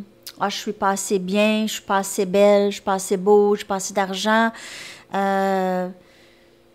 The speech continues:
donc, <clears throat> c'est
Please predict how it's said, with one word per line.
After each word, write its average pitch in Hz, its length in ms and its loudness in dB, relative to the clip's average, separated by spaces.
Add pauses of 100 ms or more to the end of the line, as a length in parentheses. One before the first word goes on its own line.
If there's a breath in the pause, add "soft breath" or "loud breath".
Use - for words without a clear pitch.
(1600 soft breath)
donc, 208 300 -2 (260)
<clears throat> 277 1000 4
c'est 247 680 -2